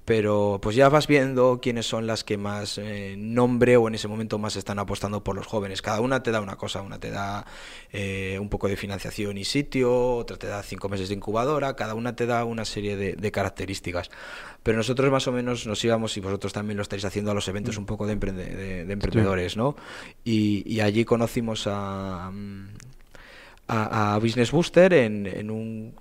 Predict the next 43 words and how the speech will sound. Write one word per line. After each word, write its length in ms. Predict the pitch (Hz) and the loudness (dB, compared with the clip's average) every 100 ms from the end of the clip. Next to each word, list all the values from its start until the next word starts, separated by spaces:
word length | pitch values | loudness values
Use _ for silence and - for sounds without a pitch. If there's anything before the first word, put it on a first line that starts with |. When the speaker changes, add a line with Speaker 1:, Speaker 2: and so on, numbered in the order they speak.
| - | -16
Speaker 1:
era, 200 | - 117 | -10 -8
me 100 | 117 | -6
parece 320 | - 113 127 127 | -4 -2 -2 0
que 120 | 135 | 0
era 120 | 139 | 0
en 60 | 131 | 0
CaixaForum, 800 | 110 101 95 139 135 139 175 185 - - | 0 0 4 8 8 6 0 -10 -18 -8
sí, 220 | - 107 | 0 0
fue 160 | - 107 | 0 -2
en 60 | |
CaixaForum, 600 | 107 101 104 117 113 120 - - - - - | 0 2 4 6 4 4 -4 -20 -20 -20 -6
y, 500 | 135 117 107 98 95 - | 4 6 6 2 0 -4
y 80 | 110 | -4
nos 120 | 101 | -2
estuvimos 240 | - 104 | -2 -2
presentando 420 | - - 104 101 107 | -2 -2 -2 0 2
ahí 240 | 135 143 | 4 2
con 100 | 127 | 0
nuestro 200 | 98 98 | -4 -4
primer 240 | 104 98 95 | -6 -6 -4
proyecto 320 | 101 98 101 | -2 -2 0
de 40 | |
alimentación, 880 | 101 104 104 107 - 156 151 151 156 | 0 -2 -2 -2 4 6 6 4 0
y 100 | 123 | -2
nos 260 | 101 98 95 | -4 -6 2
vio, 280 | 113 131 135 | 6 8 6
"¿y 80 | 127 | 4
tú 120 | 127 | 0
qué 100 | - | 0
haces? 280 | 131 - - | -2 -4 -10
¿Tú 80 | 151 | -6
qué 100 | 156 | -6
haces? 200 | 104 107 | -6 -8
¿Tú 120 | 143 | -10
qué 100 | 127 | -10
haces?". 280 | 113 113 - - | -10 -10 -10 -4
"Ah, 240 | 160 143 - | -2 -2 -8
sois 240 | - 139 175 | -8 -6 -4
un 100 | 151 | -2
equipo, 380 | 117 131 156 - | 0 -2 -2 -6
sois 160 | 123 | -4
jóvenes, 500 | - 120 107 104 - - | 0 2 0 -4 -10 -12
dinamismo. 680 | 107 110 113 110 127 110 | -12 -6 -4 -2 -2 -4